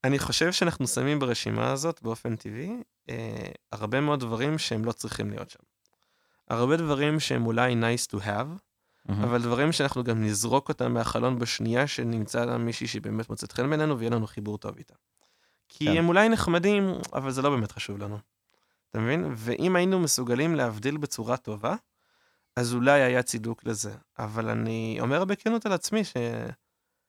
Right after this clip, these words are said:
Speaker 1: אני, אני גם לא חושב שאני מסוגל לעשות את זה. זאת אומרת, גם אם תושיב אותי עכשיו ותיתן לי לכתוב את הרשימה הזאת ואני אכתוב אותה, אני חושב שיהיו שם דברים שאם אני אפגוש מישהי שזה לא מסתדר איתה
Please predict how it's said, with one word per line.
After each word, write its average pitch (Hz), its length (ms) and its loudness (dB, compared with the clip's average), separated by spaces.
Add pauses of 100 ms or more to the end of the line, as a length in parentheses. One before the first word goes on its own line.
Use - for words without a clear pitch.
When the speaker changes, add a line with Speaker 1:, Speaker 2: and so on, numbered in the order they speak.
(520)
Speaker 1:
אני, 117 180 0
אני 131 140 2
גם 165 140 4
לא 208 60 4
חושב 202 260 0
שאני 170 280 2
מסוגל 113 360 0
לעשות - 300 -6
את 107 80 -8
זה. - 100 -16
זאת - 120 -8
אומרת, 117 200 -2
גם 156 160 2
אם 185 80 0
תושיב 165 300 -2
אותי 165 160 -4
עכשיו 156 260 0
ותיתן 143 280 -2
לי 143 60 2
לכתוב 127 360 -4
את - 60 -12
הרשימה 113 400 -4
הזאת 175 220 -2
ואני 110 100 -2
אכתוב 123 380 -4
אותה, 170 180 -4 (880)
אני 131 220 2
חושב 180 460 0 (380)
שיהיו 143 320 -2
שם 165 220 2
דברים 139 480 -2
שאם 135 320 0
אני 131 140 0
אפגוש 123 340 -6
מישהי 120 300 -4
שזה 104 340 -6
לא 107 240 -2
מסתדר 175 340 -2
איתה 190 300 -4